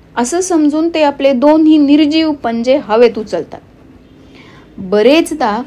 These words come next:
वरून तापलेले ऊन, धडकी भरवणारं मुजीक, उग्र डिओचे धबकारे, भपकारे, दुकानातून नवे आणलेले आणि न धुता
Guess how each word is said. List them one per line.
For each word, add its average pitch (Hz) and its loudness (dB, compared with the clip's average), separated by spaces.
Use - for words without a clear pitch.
वरून 269 2
तापलेले 220 -2
ऊन, 214 -2
धडकी 240 -2
भरवणारं 214 -2
मुजीक, 240 -6
उग्र 240 -2
डिओचे 220 -6
धबकारे, 233 -6
भपकारे, 254 0
दुकानातून 254 -2
नवे 233 0
आणलेले 220 -2
आणि 233 -2
न 269 0
धुता 208 -8